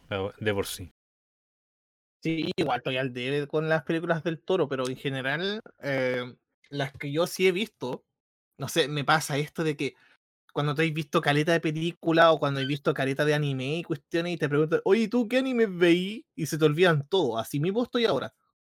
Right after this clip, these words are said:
Speaker 1: Sí, no, sí, es lo que pasa. Pues sí, yo recuerdo muy bien haber visto las películas que te dije.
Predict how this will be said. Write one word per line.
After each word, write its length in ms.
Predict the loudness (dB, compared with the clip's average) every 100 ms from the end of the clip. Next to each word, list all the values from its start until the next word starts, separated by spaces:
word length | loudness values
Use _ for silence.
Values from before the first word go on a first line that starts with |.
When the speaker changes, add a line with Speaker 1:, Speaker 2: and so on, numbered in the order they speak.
| _ _ _
Speaker 1:
Sí, 180 | -4 -2
no, 160 | 0
sí, 100 | 0
es 220 | 2 2 2
lo 100 | 0
que 100 | 2
pasa. 260 | 2 0
Pues 140 | -4 -4
sí, 340 | -2 -2 -2
yo 100 | -2
recuerdo 320 | -2 -2 -2
muy 200 | -4 -6
bien 260 | -4 -6 -6 -18
haber 320 | -8 -6 -4
visto 400 | -6 -10 -6 -6
las 160 | -4 -6
películas 300 | -6 -8 -4
que 100 | -2
te 60 |
dije. 200 | -2 -4